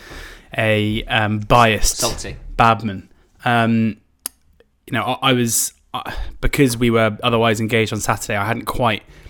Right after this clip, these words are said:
Speaker 1: you know, normally even when Oxford are pl-
Speaker 2: I think I'm the one that's engaged, mate. You got married in July.
Speaker 1: Well done. Um, normally when Oxford are playing and I'm not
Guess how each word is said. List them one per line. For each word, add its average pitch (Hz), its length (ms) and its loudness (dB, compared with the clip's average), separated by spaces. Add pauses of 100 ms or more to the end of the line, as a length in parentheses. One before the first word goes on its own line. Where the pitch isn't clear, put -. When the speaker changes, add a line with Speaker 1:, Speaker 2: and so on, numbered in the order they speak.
(120)
Speaker 1:
you 117 100 -2
know, 120 60 4
normally 120 300 4
even 113 240 -2
when 113 100 0
Oxford 113 260 -6
are 110 40 -4
pl- - 140 -6
Speaker 2:
I 113 40 -2
think 113 220 -8
I'm 110 220 -4
the 104 80 -6
one 101 140 -6
that's 92 200 -12 (100)
engaged, 95 400 -10
mate. 92 200 -12
You 95 120 -12
got 92 140 -10
married 92 220 -10
in 95 100 -12
July. 90 280 -14 (220)
Speaker 1:
Well 113 80 -8
done. 107 180 -8 (480)
Um, 117 320 0 (260)
normally 131 320 6
when 120 160 4
Oxford 120 260 -6
are 107 40 -4
playing 110 380 0
and 110 160 -2
I'm 110 180 0
not - 420 -6